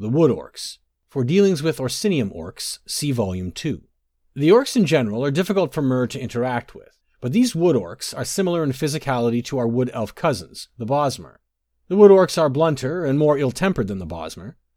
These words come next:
but should be handled in much the same way, with patience, guidance, and a careful eye. Without a proper Altmeri hand to lead them,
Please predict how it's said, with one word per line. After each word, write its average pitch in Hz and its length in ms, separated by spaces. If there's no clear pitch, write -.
but 208 100
should 311 160
be 277 140
handled 175 380
in 160 60
much 139 260
the 107 60
same 113 300
way, 107 320
with - 200
patience, 156 760
guidance, 117 640
and 139 80
a 131 60
careful 95 400
eye. 71 280
Without 233 240
a 320 60
proper 196 400
Altmeri 131 480
hand 131 280
to 104 80
lead 123 300
them, 85 240